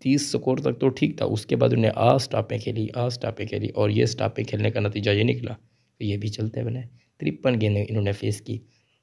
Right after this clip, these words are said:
तीन चौके लगाए, एक छक्का लगाया और पहली तीस गेंदों पर ये बाउंड्रीज लगा चुके थे। उसके बाद तेईस गेंदें इनसे क्यों खेली गई? अब जब मैं वीडियो बना रहा हूँ तो भाई साहब आपको एक तोहफा दे रहा हूँ ताज़ा तरीन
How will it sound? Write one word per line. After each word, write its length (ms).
तीन 180
चौके 280
लगाए, 260
एक 280
छक्का 220
लगाया 320
और 140
पहली 300
तीस 360
गेंदों 220
पर 160
ये 380
बाउंड्रीज 640
लगा 340
चुके 300
थे। 180
उसके 260
बाद 300
तेईस 320
गेंदें 200
इनसे 320
क्यों 300
खेली 200
गई? 100
अब 160
जब 120
मैं 120
वीडियो 280
बना 160
रहा 80
हूँ 80
तो 80
भाई 160
साहब 180
आपको 240
एक 120
तोहफा 280
दे 140
रहा 100
हूँ 100
ताज़ा 260
तरीन 260